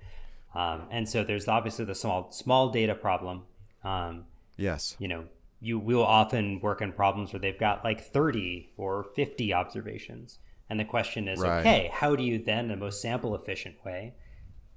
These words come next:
Speaker 1: ask basically two questions. Uh, first of all, is there any reason to believe,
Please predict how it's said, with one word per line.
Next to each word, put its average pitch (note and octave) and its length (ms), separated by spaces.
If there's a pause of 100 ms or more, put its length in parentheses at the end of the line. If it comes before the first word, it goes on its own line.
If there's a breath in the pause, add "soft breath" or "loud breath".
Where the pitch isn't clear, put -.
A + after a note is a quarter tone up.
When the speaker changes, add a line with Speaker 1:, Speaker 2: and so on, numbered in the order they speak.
(360)
Speaker 1:
ask C#3+ 240
basically G#3 320
two A3+ 220
questions. - 640 (140)
Uh, G#2+ 260 (260)
first A3+ 240
of C3 100
all, A2+ 240
is B2+ 160
there G#3 160
any E3+ 280
reason C3 600
to B2 120
believe, G2 760